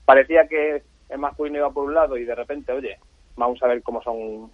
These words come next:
capaces Galán y LeBron de salir de este pequeño bache, vamos a ver si Paquito y Lima después de la vuelta son capaces de hacer final, ya que han conseguido seis finales, si Estupa y Sancho le dan continuidad, Vela Tapia, que parece que atraviesa un buen momento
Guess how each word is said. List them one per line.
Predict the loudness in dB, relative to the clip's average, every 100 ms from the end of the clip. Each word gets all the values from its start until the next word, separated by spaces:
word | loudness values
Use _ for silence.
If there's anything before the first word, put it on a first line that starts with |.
| _
capaces | 4 6 8 6
Galán | 6 2
y |
LeBron | 2 2 2 2
de |
salir | 0 0
de | -2
este | -4
pequeño | -2 -2 2
bache, | 4 4 2 0 0 -8 -20 _
vamos | 2 2
a |
ver | 0
si | 2
Paquito | 4 4 2
y | 2
Lima | 2 2 2
después | 2 0
de | 2
la | 2
vuelta | 2 0 0 0 -6
son | -10 -2
capaces | 0 0 -2 -6 -6 -8
de | -2 0
hacer | 0 0 -2 -2 -6 -10 -14 -18 -20 -4
final, | 0 4 4 4 0
ya | -6 -6
que | -6
han | -8
conseguido | -4 -4 -4
seis | -4
finales, | 0 4 6 4 2 _ -20 -20 -4
si | -2
Estupa | 0 2 4
y | 4
Sancho | 4 4 2 2 -2 -16 -20 -4
le | 4
dan | 4
continuidad, | 2 -4 -4 0 4 6 4
Vela | 2 0 4
Tapia, | 4 4 -4
que | -4
parece | -6 -4
que | -4
atraviesa | -4 -6 -8 -6
un | -6
buen | -4
momento | -4 -4 -4 -4